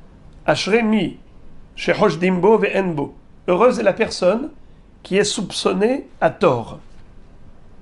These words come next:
Et Rav Papa a dit, Ani, moi,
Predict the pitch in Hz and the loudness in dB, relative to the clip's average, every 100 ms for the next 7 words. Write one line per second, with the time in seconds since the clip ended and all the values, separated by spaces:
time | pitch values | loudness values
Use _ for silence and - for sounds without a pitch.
0 | - - - - - - - - 156 214 | -20 -20 -20 -20 -20 -20 -8 0 4 4
1 | - 214 175 240 202 208 233 240 254 - | 4 2 4 4 4 4 2 2 -2 -12
2 | - - - - - - - - - - | -20 -20 -20 -20 -20 -20 -20 -20 -10 2
3 | 156 170 254 226 294 - - - - - | 4 4 4 4 0 -2 -18 -20 -20 -20
4 | - - - - - - - 156 156 185 | -20 -20 -18 -16 -14 -16 -14 -4 4 6
5 | 269 294 - | 6 4 -2